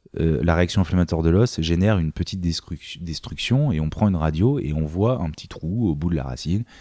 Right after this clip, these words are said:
qu'on appelle un kyste, un granulome, enfin, une, le vrai nom, c'est une lési-, une lésion, euh, euh, parodontale d'origine endodontique. Donc, euh, voilà. Et donc, c'est le seul moyen qu'on ait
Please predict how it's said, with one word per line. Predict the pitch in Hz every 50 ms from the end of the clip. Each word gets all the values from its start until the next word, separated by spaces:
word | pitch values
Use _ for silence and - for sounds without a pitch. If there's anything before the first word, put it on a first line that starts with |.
| - - - -
qu'on | - - 80
appelle | 76 71 - 90 78
un | 71 71
kyste, | - - - - 85 95 117 117 - -
un | 78 76
granulome, | 73 71 71 69 69 69 71 73 78 90 104 104 104 85
enfin, | 71 - - 76
une, | 76 76 76 78 - - - - - - - - _ _ _
le | - 80
vrai | 76 76 80 80
nom, | 76 85 101 120
c'est | - - - 78
une | 78 78 78
lési-, | 78 78 80 85 85 87 87 -
une | - 87 80 80 80
lésion, | 82 85 85 90 92 90 90 85 78 76 69
euh, | 65 71 _ - - - - - - - - -
euh, | 82 80 78 76 78
parodontale | - - 90 82 82 82 80 80 78 71 - 104 110 113
d'origine | 95 90 80 85 90 82 87 107 123 120
endodontique. | 98 85 85 82 80 76 69 - - - 131 - - -
Donc, | - - - -
euh, | - - - - -
voilà. | - 73 85 113 123 - _ - - - - - - - - - - - _ - _ _ _ _ _ _ _ _ _ _ _ _ -
Et | 95
donc, | 104 123 147 - - -
c'est | - - 101
le | 92 92
seul | - - 131 123
moyen | 123 117 117 117 123 135
qu'on | 127 - - 95 92
ait | 92 98 110 139